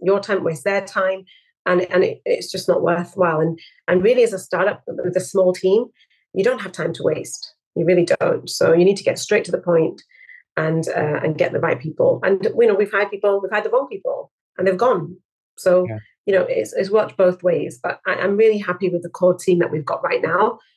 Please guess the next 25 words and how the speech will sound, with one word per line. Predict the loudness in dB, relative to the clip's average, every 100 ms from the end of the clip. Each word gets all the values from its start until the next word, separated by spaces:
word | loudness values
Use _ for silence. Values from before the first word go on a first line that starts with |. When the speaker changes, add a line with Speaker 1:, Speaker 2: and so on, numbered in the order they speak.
| _
Speaker 1:
They're | -2 4
all | 4 4
really | 2 0
fantastic. | -2 -4 -4 -6 -2 0 -2 -2
They're, | 0 0 -6 _ _ _ _ -2
you | 2
know, | 2
you | 0
can | -4
see | -4 0
everyone's | 2 4 2 2
really | 0 0
hardworking. | -2 0 0 -2 -2 -2 -2 -8 -20 -6
Everyone | 2 4 4
really | 2 0
cares | -4 -4 -2
about | -2 -4
the |
business | -2 -2 -2 -6 -8
and | -2 0
what's | 0
the | 0
best | -2 -4 -4
for | -2 0
it. | -2 -8